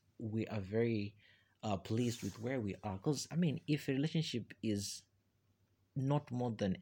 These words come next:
a month, it is a stage. We have, you have li-, you have jumped into it without having understood if this is what you really want. You've committed without having understood your partner. That's why I call it a stage. And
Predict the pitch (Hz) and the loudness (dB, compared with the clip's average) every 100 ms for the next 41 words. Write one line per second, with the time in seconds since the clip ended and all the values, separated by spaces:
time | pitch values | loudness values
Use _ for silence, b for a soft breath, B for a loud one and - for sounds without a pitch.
0 | - 92 101 98 87 - 127 110 95 92 | -2 0 0 0 -2 -2 0 0 0 -4
1 | - 120 107 95 90 - 110 113 104 B | 0 4 4 2 -4 -6 -2 0 -2 B
2 | B B 127 113 113 101 107 110 - 117 | B B -2 2 0 0 0 0 -2 -2
3 | 110 98 101 120 123 117 - 120 110 - | 0 -2 -4 -4 -4 -6 -6 -4 -4 -8
4 | - 113 104 107 104 120 101 - 107 95 | -2 -2 -2 -6 -4 -4 -4 -4 -4 -4
5 | 85 82 90 - - 107 90 - 123 107 | -4 -4 -4 -6 -4 -4 -4 -4 -6 -4
6 | 107 101 95 95 95 92 90 87 85 80 | -4 -4 -4 -2 -2 -4 -6 -4 -4 -4
7 | 87 85 101 90 - 113 151 165 98 92 | -6 -4 -6 -6 -4 0 0 0 -2 -4
8 | B B B 117 117 107 - 113 92 85 | B B B 0 2 0 -2 -2 -4 -4
9 | 98 95 95 - 120 90 82 - 92 - | -4 -2 -4 -2 -4 -2 -6 -8 -8 -4
10 | 87 110 98 95 98 92 85 - 78 78 | -4 -2 -4 -4 -6 -4 -6 -6 -4 -4
11 | 85 - B B B - 139 120 | -8 -14 B B B -2 0 0